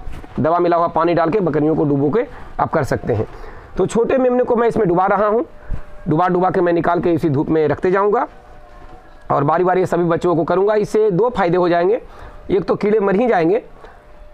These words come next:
कीड़े मर जाएंगे और दूस-, और उसका शरीर बिल्कुल साफ़ हो जाएगा, स्वस्थ हो जाएगा, एक तरह से उसका स्नान हो जाएगा। तो वैसे बकरियों को जल्दी नहलाना नहीं चाहिए, लेकिन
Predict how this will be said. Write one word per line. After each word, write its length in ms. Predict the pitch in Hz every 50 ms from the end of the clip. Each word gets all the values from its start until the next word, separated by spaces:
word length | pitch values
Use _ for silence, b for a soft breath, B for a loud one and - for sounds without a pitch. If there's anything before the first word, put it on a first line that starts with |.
| -
कीड़े 180 | - 170 190 208
मर 180 | 208 214 214
जाएंगे 280 | 196 226 220 220 226 240
और 120 | 247 226
दूस-, 240 | 180 180 170 - -
और 280 | - 160 156 160 175 175
उसका 200 | 170 - 220 196
शरीर 280 | - 220 214 233 240
बिल्कुल 220 | 202 208 185 202 -
साफ़ 240 | - 202 180 175 160
हो 80 | 202
जाएगा, 240 | 175 190 190 190 226
स्वस्थ 320 | - - - 175 170 - -
हो 60 | 180
जाएगा, 200 | 170 180 185 196
एक 80 | 175 -
तरह 140 | - 175
से 120 | 170 - 175
उसका 220 | 156 - - 165
स्नान 280 | - - 160 139 139 131
हो 80 | 127
जाएगा। 340 | 123 113 110 104 101 - - - - B B B B B B B B - - - - - - - - -
तो 100 | 185 196
वैसे 320 | 185 165 208 226 220 277 269
बकरियों 380 | 233 254 - 240 226 254 269
को 80 | 233 247
जल्दी 240 | 208 240 226 226 240
नहलाना 340 | 226 214 214 208 214 233 233
नहीं 160 | 226 220 233
चाहिए, 300 | - 247 190 180 180 214
लेकिन 480 | 240 226 190 202 202 202 196 190 175